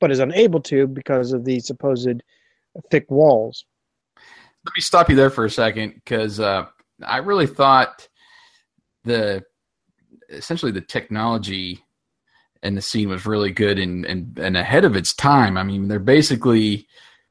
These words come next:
Speaker 2: performing, like, a D N A analysis, which, you know, was unheard of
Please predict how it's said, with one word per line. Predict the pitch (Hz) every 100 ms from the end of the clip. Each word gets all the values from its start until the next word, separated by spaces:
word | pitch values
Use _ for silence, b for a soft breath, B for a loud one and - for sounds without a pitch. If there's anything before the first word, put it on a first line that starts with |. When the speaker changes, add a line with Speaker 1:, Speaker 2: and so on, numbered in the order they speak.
| _
Speaker 2:
performing, | 123 - 139 127 120
like, | 117 113
a | 110 95
D | 98 117 131
N | 107
A | 143 135
analysis, | 98 92 92 - 95 95 - - - -
which, | 131 101 - - _ -
you | 131
know, | 95
was | 92 107 107 101
unheard | 95 113 139
of | 98 95 92 - -